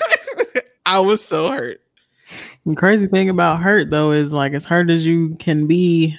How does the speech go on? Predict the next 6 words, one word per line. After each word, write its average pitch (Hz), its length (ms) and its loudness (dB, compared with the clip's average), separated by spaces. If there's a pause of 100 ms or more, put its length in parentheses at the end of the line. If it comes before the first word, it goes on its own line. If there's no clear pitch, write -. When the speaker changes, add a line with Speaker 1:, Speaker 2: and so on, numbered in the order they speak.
(140)
Speaker 2:
behind 151 400 -2
a 147 80 -4
situation, 139 880 -6 (1700)
<sighs> - 720 -12
them 143 320 -2
feelings 156 800 0